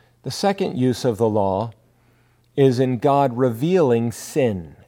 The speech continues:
and terrifying the conscience. He awakens us to our neediness and drives us to Christ.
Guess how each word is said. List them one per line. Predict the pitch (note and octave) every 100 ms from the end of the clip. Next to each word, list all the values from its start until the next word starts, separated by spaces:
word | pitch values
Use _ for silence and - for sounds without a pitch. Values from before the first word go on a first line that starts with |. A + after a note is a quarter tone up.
| _
and | B2 B2
terrifying | - - D#3 C3 - A#2 A2
the | G#2+
conscience. | - A#2+ A#2 - F2+ E2 - - _
He | G#2
awakens | G#2 B2+ D#3+ D#3+ A#2+ F#2+
us | G#2 -
to | - C#3
our | A#2+ B2
neediness | C#3 F#3+ G3+ C3 A2 D2+ - - - _ _ _ _ _
and | C3 B2+ A2
drives | A#2+ C#3 F#3 D3+ G2+
us | A2 G#2 -
to | B2+
Christ. | - C3 A#2 F2 - - _